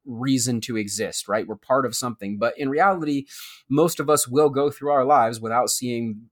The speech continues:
we definitely didn't see the beginning and we won't see the end. So here we have it, because they don't happen. These apocalypses don't happen, at least not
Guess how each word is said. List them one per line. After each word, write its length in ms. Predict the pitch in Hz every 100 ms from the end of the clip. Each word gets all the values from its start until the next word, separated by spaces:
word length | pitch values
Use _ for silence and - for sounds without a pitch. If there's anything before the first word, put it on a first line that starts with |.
| _
we 280 | 117 107 104
definitely 340 | 147 175 135
didn't 160 | 127 120
see 100 | 117
the 60 |
beginning 360 | 104 110 101 107
and 100 | 104
we 80 | 104
won't 180 | 139
see 140 | 139 135
the 160 | 107
end. 200 | 95 98
So 360 | 110 117 113 113 _ _ _ _ _ _ _
here 300 | _ 143 139
we 100 | 131 120
have 220 | 147 107
it, 140 | -
because 180 | 113 135
they 80 | 127
don't 200 | 147 127
happen. 320 | 139 151 - 85
These 160 | 101
apocalypses 640 | 107 139 143 131 127 127 110
don't 200 | 120 117
happen, 280 | 117 117 95
at 100 | 85
least 360 | 113 113 - _ _ _ -
not 420 | 123 117 113 -